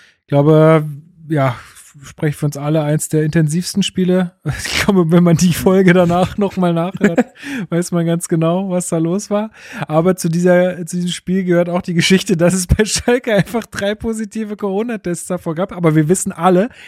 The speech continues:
erst ab dem vierten muss man in die Quarantäne. Äh, ja, also auch davor waren alle so ein bisschen irritiert, was da los ist, äh, warum das jetzt, äh, irgendwie dann nicht dazu führt, dass irgendjemand in die Quarantäne muss, aber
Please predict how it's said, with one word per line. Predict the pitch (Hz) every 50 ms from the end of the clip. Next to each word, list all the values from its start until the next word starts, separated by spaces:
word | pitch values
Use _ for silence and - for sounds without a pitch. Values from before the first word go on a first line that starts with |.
| - -
erst | - 170 165 196 208 - - 247
ab | 240 - _ -
dem | 311 302
vierten | 277 - - - 311 311 330 311 320 _ - 175 143 135 113 - _ _ _ _ - - - _ _
muss | - 160 165 - -
man | 180 170 156 147 165
in | 165 151 147
die | 147 143
Quarantäne. | - - 135 131 127 127 127 127 - - 131 131 131 143 170 233 285 - _ _ _ - - - - - - - - - _ _ -
Äh, | 160 147 143 147 143 143
ja, | 131 123 127 127 120 139
also | 135 147 151 151 165 160
auch | 156 151
davor | - - 147 - - - 151 160 160 160 147
waren | 151 151 151
alle | 147 147 156
so | 156 156
ein | 151
bisschen | 160 - - 156
irritiert, | 156 151 147 147 139 - - 160 180 185 -
was | 156 143 -
da | - 147 147 165
los | 170 175 170 170 170 -
ist, | - 180 175 175 - - -
äh, | 156 156 151 151 151 147 143
warum | 143 143 143 143 147 151 147 151 147
das | 147 156 160 -
jetzt, | - 160 151 - - - -
äh, | 170 160 156 156
irgendwie | 160 160 156 147 156 156
dann | 147 147 143 151
nicht | 170 196 190 - - - - - - - -
dazu | - - 175 170 - -
führt, | - - - 175 170 170 170 165 -
dass | 170 156 -
irgendjemand | 180 175 165 165 170 165 160 160 160
in | 156
die | 156 156
Quarantäne | - 165 160 151 156 156 - 160 160 160
muss, | 156 156 156 156 - -
aber | 160 151 147 147 147 147 147 139